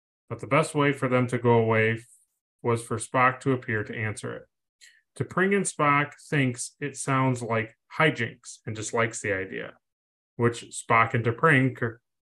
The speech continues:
concurs with, but in this case, hijinks would be the most logical course of action. T'Pring and Spock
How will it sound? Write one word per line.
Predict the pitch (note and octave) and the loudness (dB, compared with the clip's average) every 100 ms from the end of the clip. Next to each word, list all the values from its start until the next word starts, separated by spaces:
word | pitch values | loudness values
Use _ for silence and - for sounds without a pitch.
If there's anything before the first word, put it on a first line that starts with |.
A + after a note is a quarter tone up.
| _ | _
concurs | - A2+ - E3 B2+ B2 A#2+ | -8 -6 2 4 4 2 0
with, | A#2 A2+ A2+ A2+ _ _ _ _ | -2 0 0 -6 _ _ _ _
but | B2 A#2 | -4 -2
in | A2+ G#2+ | -2 0
this | D#3+ - | 0 0
case, | - A2+ G#2+ - _ _ _ - | -4 -4 -6 -14 _ _ _ 0
hijinks | E3 A#2 A2 G#2+ A#2+ - _ _ _ | 2 2 -2 -2 -6 -12 _ _ _
would | A#2+ A#2 | -2 0
be | A2+ | 2
the | |
most | A2+ B2+ B2+ | 2 2 2
logical | A#2+ A#2+ B2+ C3 | 2 2 0 -4
course | - G#2+ - | -2 -4 -4
of | G#2+ | -2
action. | A2 G#2+ - - - _ _ _ _ _ _ _ _ | -2 -2 -6 -14 -16 _ _ _ _ _ _ _ _
T'Pring | - E3 F3 | -2 2 2
and | F3+ | 0
Spock | E3+ D#3 D3+ D3 | 0 2 2 2